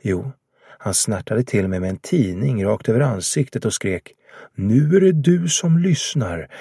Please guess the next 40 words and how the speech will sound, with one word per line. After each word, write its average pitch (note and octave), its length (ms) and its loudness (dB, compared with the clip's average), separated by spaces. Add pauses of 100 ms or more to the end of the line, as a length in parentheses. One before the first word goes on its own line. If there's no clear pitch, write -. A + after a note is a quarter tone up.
(100)
mitt A2 240 0
vilsna G2 680 0
lilla F#2 280 -4
får.'" G2+ 540 -6 (1040)
"Nej, G#2+ 580 -4
är C#3 120 -4
det - 140 -6
sant?" - 680 -4 (180)
utbrast A2 420 -2
John. E2+ 280 -6 (880)
"Nej, B2 380 -2
det B2+ 300 -2
är A#2 60 0
det A#2 260 -2
säkerligen A2 600 -2
inte", G2 440 -4
tänkte G2 260 -6
Erik. E2 380 -8 (480)
"Det - 100 -6
är G2+ 40 2
nog G#2 120 2
bara G#2 220 2
en G#2 180 0
i G2+ 60 0
raden G2 360 0
av F#2+ 100 -2
alla G2 160 -2
skrönor F#2+ 600 -2
som G2 200 -8
du G2+ 80 -6
låter G2 260 -6
passera G2+ 500 -4
som G#2 160 -6
sanning G#2 500 -4 (160)
för - 120 -4
att - 80 -8
få - 80 -4
stå - 180 -2
i A2 60 -2
centrum." F2+ 600 -6